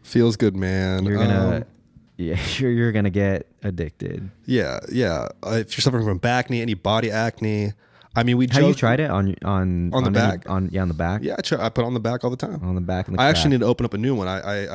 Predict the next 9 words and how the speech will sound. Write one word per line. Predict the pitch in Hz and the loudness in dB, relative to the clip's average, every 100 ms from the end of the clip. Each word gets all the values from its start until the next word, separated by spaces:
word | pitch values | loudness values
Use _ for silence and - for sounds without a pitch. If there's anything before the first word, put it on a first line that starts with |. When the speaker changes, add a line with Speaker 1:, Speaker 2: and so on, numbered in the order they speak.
| 104 | -6
Speaker 1:
I, | 101 104 | -6 -6
I | |
bought, | 107 151 - | -4 -2 2
like, | |
Speaker 2:
You | 143 | 2
Speaker 1:
f- | 107 | 4
Speaker 2:
already | 135 127 85 - _ _ _ _ - | 2 0 -6 -18 _ _ _ _ -2
ran | 95 107 127 | 0 2 0
through | 107 95 87 | -4 -4 -6